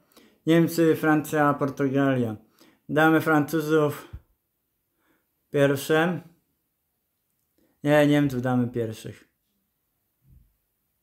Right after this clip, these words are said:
Niemcy...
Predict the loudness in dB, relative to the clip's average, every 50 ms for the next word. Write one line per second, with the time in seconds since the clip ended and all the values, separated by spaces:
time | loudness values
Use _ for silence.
0 | _ _ _ _ _ _ _ _ _ _ _ _ _ _ _ _ _ _ _ _
1 | _ _ _ _ _ -2 0 0 2 0 0 -4 -6 -10 -6 -2 0 2 2 2
2 | 0 0 -2 -2